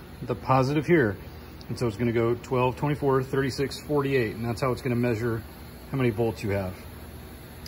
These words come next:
So we're gonna drill the hole here, run the wiring underneath the cart. Uh, I'll find somewhere to maybe zip tie it a couple times to the frame. And then, uh, yeah, we'll attach it to the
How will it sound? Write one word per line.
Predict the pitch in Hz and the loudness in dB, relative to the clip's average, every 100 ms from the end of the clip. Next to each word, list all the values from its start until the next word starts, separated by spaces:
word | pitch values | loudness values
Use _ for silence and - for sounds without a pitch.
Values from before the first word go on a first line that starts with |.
| - | -14
So | - 120 107 110 113 | -4 0 2 0 -2
we're | 127 110 | -2 -2
gonna | 104 - - - - - - | -4 -6 -14 -14 -14 -14 -6
drill | 147 175 | 4 6
the | 170 | 8
hole | 170 180 | 8 10
here, | 190 202 202 202 190 | 12 12 12 8 4
run | 147 147 156 | 2 4 4
the | 156 | 6
wiring | 151 151 156 156 | 6 6 6 4
underneath | - 160 156 139 | 2 2 2 0
the | - | -2
cart. | - 190 190 190 - - - - - - - | 2 6 6 4 -2 -16 -16 -16 -16 -14 -6
Uh, | 139 139 | 0 2
I'll | |
find | 131 151 135 | 4 2 2
somewhere | 147 135 | 4 4
to | 131 123 120 | 4 2 -2
maybe | 139 139 120 | -4 0 0
zip | 113 - | -2 0
tie | 139 135 | 2 2
it | |
a | 120 | 2
couple | 135 | 0
times | 127 139 127 | 0 0 -2
to | 120 | -2
the | 117 | -4
frame. | - 165 165 156 143 - - - - - - - - 139 | 0 4 4 4 0 -6 -16 -16 -14 -16 -16 -16 -10 -4
And | 139 123 | -2 0
then, | 143 147 151 151 | 0 2 2 2
uh, | 156 160 151 - - - - | 4 4 2 -2 -12 -14 -6
yeah, | 208 | 0
we'll | 156 131 | 4 4
attach | 127 151 143 | 4 2 0
it | 160 - | -4 -2
to | 151 | 2
the | 156 151 | 2 2